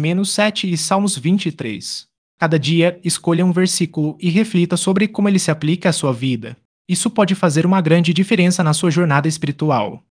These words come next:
Autocuidado emocional. Durante o plano, técnicas simples de autocuidado. Quando você começa um plano de leitura bíblica, é fácil se perder nas palavras e esquecer de cuidar de si mesmo.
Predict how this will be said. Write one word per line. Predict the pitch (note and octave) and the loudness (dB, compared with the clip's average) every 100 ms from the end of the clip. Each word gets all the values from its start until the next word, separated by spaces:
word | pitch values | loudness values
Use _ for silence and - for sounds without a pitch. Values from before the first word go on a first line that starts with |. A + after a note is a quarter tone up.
| _ | _
Autocuidado | A#2 A#2 F3+ - E3+ F3 | -6 -4 -4 -2 0 0
emocional. | G3 G#3+ - F#3 E3 | 0 -2 -2 0 0
Durante | D3+ D#3+ F3+ | 0 -2 -2
o | F#3+ | -4
plano, | F#3 E3+ F3 | -4 -2 -2
técnicas | F3+ D#3+ D#3 D3+ D#3 | -4 -6 -6 -8 -8
simples | - F#3 F3+ E3+ D#3 | -4 -4 -2 -4 -2
de | E3+ | -2
autocuidado. | F3 F#3+ A3 E3+ E3+ F3 | -2 -4 -2 2 2 0
Quando | - E3+ F3 | -2 -2 -2
você | E3+ F#3 G3 | -4 -6 -6
começa | G3 F3+ E3+ F#3 | -4 -2 -2 -2
um | F#3 | -6
plano | F3 F3 F3 | -2 -2 -2
de | D3 | -2
leitura | D3+ D#3 F#3 F3+ | -4 -2 -2 -2
bíblica, | B2 A#2 A2+ A2+ C#3+ _ - | -4 -6 -6 -10 -16 _ -6
é | D#3 | -6
fácil | - G3 - G#3 | -2 -2 -2 -4
se | F#3+ | -4
perder | G3 D#3 D3 | -2 0 0
nas | E3 F3+ | 0 -2
palavras | - F3 F3 F3 F3 - | -2 0 0 0 -4 -6
e | G3 | -6
esquecer | G#3 - F3+ - E3+ | -6 -4 -4 -2 -2
de | D#3+ | -4
cuidar | D#3+ G#3 C#3 C3+ | -4 -4 -2 -2
de | C3 | -4
si | C#3 F3+ | -6 -4
mesmo. | E3+ C#3 A#2+ A#2 A2 | -2 -2 -4 -6 -14